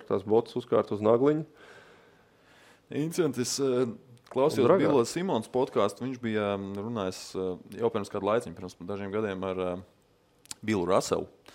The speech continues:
Speaker 1: Jā.
Speaker 2: kurš savukārt, uh, bija Celtics spēlējušais treneris sešdesmit astotajā gadā, kad,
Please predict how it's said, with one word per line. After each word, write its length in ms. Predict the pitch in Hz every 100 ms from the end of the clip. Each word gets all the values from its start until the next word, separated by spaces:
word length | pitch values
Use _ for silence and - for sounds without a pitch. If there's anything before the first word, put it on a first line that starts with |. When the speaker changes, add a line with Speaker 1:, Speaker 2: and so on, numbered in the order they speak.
| - -
Speaker 1:
Jā. 200 | - 104 110
Speaker 2:
kurš 360 | 98 95 - -
savukārt, 720 | 113 110 110 98 95 - -
uh, 300 | 98 95 95 92 -
bija 520 | 107 101 101 95 90 87
Celtics 600 | - - 107 123 98 - -
spēlējušais 640 | 101 113 110 95 92 87
treneris 640 | - 101 127 139 110 95 - - - -
sešdesmit 640 | - 117 107 92 - 92
astotajā 560 | 107 101 101 90 92 92
gadā, 340 | 113 147 185 165 - _ _
kad, 220 | - 98